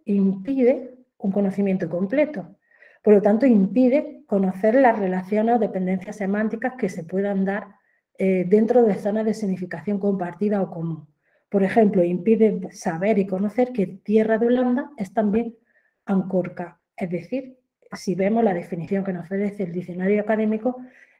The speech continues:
eh, tienen la misma definición, es decir, es ocre mineral empleado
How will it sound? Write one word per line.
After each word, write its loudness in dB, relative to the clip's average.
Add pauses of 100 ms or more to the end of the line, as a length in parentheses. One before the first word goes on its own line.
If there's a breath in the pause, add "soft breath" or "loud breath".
eh, 0
tienen 6
la 0
misma 2
definición, -16
es -10
decir, -10
es -10
ocre 4
mineral 2 (100)
empleado 0